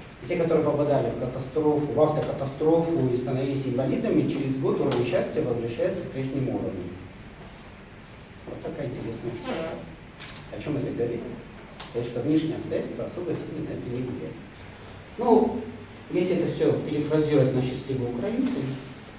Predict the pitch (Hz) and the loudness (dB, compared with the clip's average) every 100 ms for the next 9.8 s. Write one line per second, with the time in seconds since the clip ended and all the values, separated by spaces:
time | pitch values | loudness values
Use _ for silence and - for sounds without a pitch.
0 | - 127 - - 180 165 143 151 156 - | -4 -2 -2 2 4 8 10 10 8 6
1 | - 131 131 127 127 143 139 - - 107 | 0 0 0 2 4 4 4 0 -2 -4
2 | 127 120 110 - - 131 147 - 247 - | -4 -2 -2 -2 -4 0 0 2 2 0
3 | 127 117 - - - - - - - - | -4 -6 -8 -12 -16 -16 -16 -16 -16 -10
4 | 156 - 175 - - - - - - - | -6 0 6 6 6 2 -2 -8 -12 -14
5 | - - - - - 117 - 160 185 190 | -16 -16 -16 -14 -10 -8 -2 2 2 2
6 | 190 202 208 151 143 - - 156 147 139 | 2 2 2 2 2 0 2 6 6 6
7 | 147 170 165 139 143 143 - 131 127 139 | 6 6 6 6 8 6 6 0 2 2
8 | 120 120 117 123 120 120 139 160 151 139 | 4 2 2 0 0 0 0 2 6 6
9 | 139 131 131 147 151 285 - - | 6 4 4 4 6 6 6 4